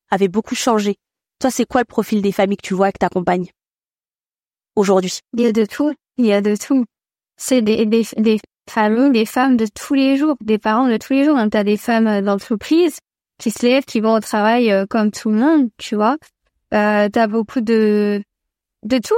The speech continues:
Speaker 2: en fait, à toutes les situations. C'est pas forcément, euh, les cas sociaux, ceux qui sont que sur les aides, euh, et même, en fait, même, même, même ça, euh, c'est pas forcément des cas sociaux.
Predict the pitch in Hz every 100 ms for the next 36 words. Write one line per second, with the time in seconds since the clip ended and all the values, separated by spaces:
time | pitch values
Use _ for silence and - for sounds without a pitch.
0 | 494 339 311 269 247 - 359 320 320 311
1 | - 320 - 403 381 269 240 240 277 -
2 | 262 247 302 294 233 220 214 220 233 226
3 | 240 - 262 285 302 262 214 226 - 226
4 | 240 - 247 226 220 226 247 285 294 233
5 | 214 208 _ _ _ - 233 262 320 254
6 | 220 - - - _ 220 240 240 202 214
7 | 220 214 214 208 - 254 277 311 _ _
8 | _ _ - 226 202 202 - _ - -
9 | 196 180 254 214 254 247 233 208 226 214
10 | 202 190 -